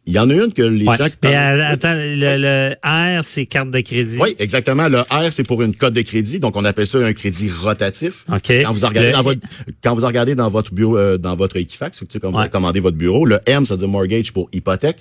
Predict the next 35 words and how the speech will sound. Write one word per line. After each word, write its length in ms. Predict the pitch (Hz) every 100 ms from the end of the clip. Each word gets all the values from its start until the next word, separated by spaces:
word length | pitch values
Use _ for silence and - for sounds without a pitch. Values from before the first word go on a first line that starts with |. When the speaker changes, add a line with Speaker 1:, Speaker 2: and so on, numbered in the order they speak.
| -
Speaker 1:
Donc, 160 | 80
Speaker 2:
Ok. 60 | 98
Speaker 1:
le 220 | 90 107
M. 220 | 120 156 135 - - 104
Le 200 | 117 120 147
I, 160 | 165
c'est 120 | - 101
pour 200 | 113 104
un 120 | 95
prêt, 280 | 104 120 127
souvent 320 | - 110 120
un 120 | 98 92
prêt 140 | 127
à 100 | 110
tempérament 640 | 101 92 98 92 95 117
qu'on 180 | 139 104
appelle. 320 | 98 101 135
Donc, 180 | 95 -
la 220 | 87 90
me-, 240 | 90 95 92
la 200 | 95 90
meilleure 300 | 92 101 95
exemple, 280 | 90 113 113
c'est 120 | 87
un 100 | 85
prêt 180 | - -
auto. 320 | 87 - 147 _ -
Donc, 80 | - 120
Speaker 2:
Mhm. 80 | 104
Speaker 1:
souvent, 160 | 90 85
on 40 |
va 80 | 78
voir 140 | 80
le 160 | 85 104
I. 100 | 147